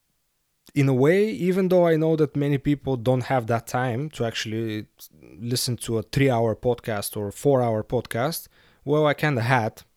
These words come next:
that time 'cause I didn't <laughs> do it much, much of anything else. And I really like that format, and, and it, it just, as Joe has said many times, it just gives you the,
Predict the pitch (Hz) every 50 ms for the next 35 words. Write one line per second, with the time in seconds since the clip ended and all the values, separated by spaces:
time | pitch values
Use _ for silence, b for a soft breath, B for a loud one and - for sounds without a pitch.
0 | _ _ - 107 107 104 - - - 120 107 104 107 - - 113 113 117 117 123
1 | 135 139 143 131 123 139 156 143 131 131 139 135 131 135 131 - - - - -
2 | - 127 127 127 123 - - 117 107 117 123 123 120 117 - 110 113 123 120 113
3 | 123 - - B B B B B B B B B B B B B B B B B
4 | _ - - 123 127 131 127 131 127 127 123 113 - _ _ _ _ _ _ _
5 | _ _ - 127 135 156 180 185 180 165 151 151 147 135 139 127 - - - 139
6 | 135 131 123 113 107 - 120 113 113 113 110 107 101 - 117 113 117 113 110 101
7 | - - _ _ _ - 127 113 - _ _ - 113 117 113 110 143 143 - -
8 | - - - - - _ _ _ _ - 131 127 113 110 117 139 139 139 139 135
9 | 127 123 - _ _ _ _ - - - - 123 - - - 135 123 123 127 127
10 | 123 117 - 131 131 123 117 - - 113 110 131 135 - - - 113 107 127 143
11 | 143 131 139 143 143 131 127 127 123 120 113 104 -